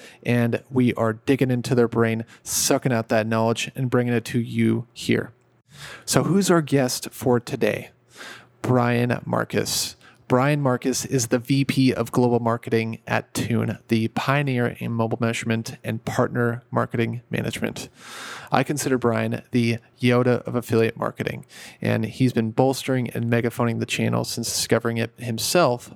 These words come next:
eighteen years ago. Leading up to this, he was the V P of marketing for Teespring, a Y Combinator and Andreessen Horowitz-backed startup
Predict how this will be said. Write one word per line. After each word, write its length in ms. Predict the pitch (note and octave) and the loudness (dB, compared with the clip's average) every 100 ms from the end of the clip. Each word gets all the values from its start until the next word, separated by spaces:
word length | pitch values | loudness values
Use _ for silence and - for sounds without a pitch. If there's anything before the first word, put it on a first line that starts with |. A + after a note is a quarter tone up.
| - | -6
eighteen 520 | B2 A#2+ C3 A#2+ A#2 - | -6 -4 -2 0 -2 0
years 260 | A#2 A#2 | -2 -2
ago. 300 | A#2 A#2 A2+ - _ _ _ _ - | 0 0 0 -4 _ _ _ _ 4
Leading 240 | D3+ D#3+ | 6 6
up 80 | C#3+ | 2
to 100 | C#3 | 2
this, 280 | C3 B2+ - | 2 2 -2
he 240 | - C3 | -2 0
was 360 | A#2+ A#2+ A#2 - | 4 2 2 -6
the 180 | B2+ A#2+ | -4 -2
V 280 | A2+ A#2 B2+ | -2 2 2
P 180 | - C3+ | 4 2
of 120 | A#2 | 2
marketing 360 | A2 - A#2 A#2 | -2 -2 -4 0
for 200 | A#2 A#2+ | 0 0
Teespring, 560 | - F#3+ - G#2+ - - - - A2+ | -2 -4 0 0 0 -14 -18 -6 0
a 180 | A2 - | 0 0
Y 300 | A#2 A2+ C3+ | 2 4 2
Combinator 720 | - C3+ B2 A2+ A2 A2+ A2+ - | 2 0 0 0 0 0 -2 -4
and 140 | A#2+ | -2
Andreessen 500 | A2+ A2+ C3 B2 - | -2 2 2 2 -2
Horowitz-backed 720 | A#2 A#2 A2+ A#2 - A2+ A2+ - | -2 0 0 -2 0 -2 -2 -4
startup 400 | - A2+ A2 | 0 0 0